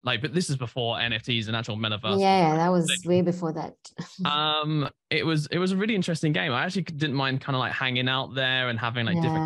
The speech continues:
Speaker 2: Yeah.
Speaker 1: clans and having, like, different pets and
Speaker 2: <laughs>
Speaker 1: stuff like that,
Speaker 2: Right.
Speaker 1: or going on to, like, a little, you know, random dance floor and
Speaker 2: <laughs>
Speaker 1: completing quests and
Speaker 2: Yeah,
Speaker 1: stuff
Speaker 2: that
Speaker 1: like
Speaker 2: was fun.
Speaker 1: it,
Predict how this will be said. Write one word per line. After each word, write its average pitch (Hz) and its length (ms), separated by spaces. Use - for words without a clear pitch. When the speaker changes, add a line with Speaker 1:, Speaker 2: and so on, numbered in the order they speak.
Speaker 2:
Yeah. - 60
Speaker 1:
clans 127 340
and 113 180
having, 135 220
like, 123 140
different 131 340
pets - 680
and 113 320
Speaker 2:
<laughs> - 0
Speaker 1:
stuff - 720
like 113 180
that, 127 200
Speaker 2:
Right. - 80
Speaker 1:
or 120 240
going 139 180
on 131 200
to, 139 100
like, 120 280
a - 20
little, 123 420
you 139 80
know, 117 80
random 131 440
dance 127 360
floor 127 220
and - 140
Speaker 2:
<laughs> - 0
Speaker 1:
completing 202 380
quests 135 400
and 196 80
Speaker 2:
Yeah, 175 140
Speaker 1:
stuff 170 200
Speaker 2:
that 175 120
Speaker 1:
like 180 80
Speaker 2:
was 180 180
fun. 185 460
Speaker 1:
it, 156 160